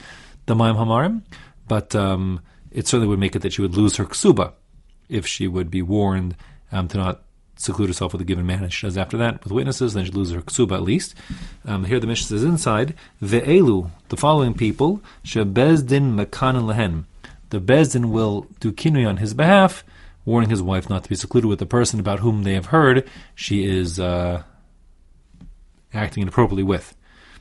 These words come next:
First is, "Misha nischaresh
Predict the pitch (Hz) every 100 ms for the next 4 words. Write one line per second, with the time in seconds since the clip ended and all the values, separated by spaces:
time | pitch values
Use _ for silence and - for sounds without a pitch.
0 | _ _ _ _ _ _ _ _ - -
1 | - 151 151 123 101 - - - 113 135
2 | 175 - 123 117 - - 107 98 90 127
3 | 185 -